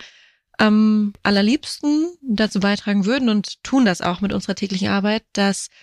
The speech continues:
Außen- und Sicherheitspolitik komplett neu gedacht wird. Also historisch, traditionell ist das so,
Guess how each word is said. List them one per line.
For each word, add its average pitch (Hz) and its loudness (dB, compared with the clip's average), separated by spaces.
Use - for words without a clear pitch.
Außen- 214 2
und 214 4
Sicherheitspolitik 190 -2
komplett 180 0
neu 175 2
gedacht 160 -6
wird. - -10
Also 196 2
historisch, 262 0
traditionell 196 -2
ist 202 -6
das 196 -4
so, 185 -2